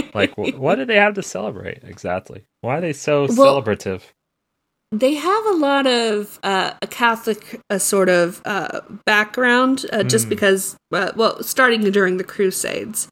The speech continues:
Speaker 1: And of course, um, they were invaded by, uh, Muslims coming up from Libya. They were inv-, invaded by, uh, Catholics coming down from Italy, and just culturally, Catholicism won out in a lot of ways, but also there's a lot of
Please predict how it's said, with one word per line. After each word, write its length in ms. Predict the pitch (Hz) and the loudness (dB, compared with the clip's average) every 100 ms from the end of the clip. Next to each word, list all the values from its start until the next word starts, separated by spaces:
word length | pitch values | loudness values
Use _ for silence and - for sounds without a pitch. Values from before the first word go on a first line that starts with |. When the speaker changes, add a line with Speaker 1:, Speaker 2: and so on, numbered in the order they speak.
| - - - - - | -14 -16 -16 -12 0
Speaker 1:
And 280 | 190 190 | 2 2
of 120 | - - | -2 2
course, 400 | 240 214 - - | 2 4 2 0
um, 440 | 190 185 175 180 - _ _ _ _ _ | 2 2 0 -4 -10 _ _ _ _ _
they 100 | 285 | 4
were 100 | 311 | 4
invaded 540 | 302 277 262 262 262 214 | 4 4 4 4 2 2
by, 480 | 214 208 196 185 - | 4 6 6 4 2
uh, 40 | 202 | 0
Muslims 440 | 220 226 220 208 | 2 2 2 -2
coming 260 | 202 202 185 | -2 -2 0
up 120 | 170 | -2
from 200 | - 185 220 | -4 -2 2
Libya. 440 | 294 269 269 262 | 4 4 4 4
They 100 | 233 | 4
were 140 | 190 190 | 4 2
inv-, 180 | 190 190 | 2 0
invaded 460 | 202 185 185 180 | 2 2 2 0
by, 460 | 190 180 180 170 170 | 0 2 2 2 0
uh, 240 | - 180 | -2 -2
Catholics 580 | 170 - 214 208 185 - | -4 -2 -2 0 -2 -2
coming 320 | - 185 175 | -2 0 0
down 280 | 180 180 170 | 2 0 0
from 420 | - 165 165 160 - | -2 -2 0 -2 0
Italy, 420 | 262 254 240 226 | 2 4 4 4
and 120 | 202 208 | 2 2
just 240 | 202 - | 0 0
culturally, 720 | - 220 208 - 202 185 175 - | 2 2 2 2 4 4 2 -4
Catholicism 840 | 202 196 180 175 - 180 180 175 | -2 2 2 2 0 0 -2 -2
won 200 | 175 175 | -4 -2
out 280 | 175 175 - | -2 -4 -4
in 140 | 196 | -4
a 40 | 185 | 0
lot 300 | 185 180 196 | 4 4 4
of 100 | 240 | 4
ways, 360 | 269 311 339 - | 4 4 0 0
but 180 | 311 | 0
also 320 | - 311 320 311 | 2 2 2 2
there's 400 | 285 262 262 - | 4 4 4 2
a 100 | 226 | 0
lot 380 | 214 208 202 - | 4 4 2 2
of 420 | 202 185 185 | 2 2 2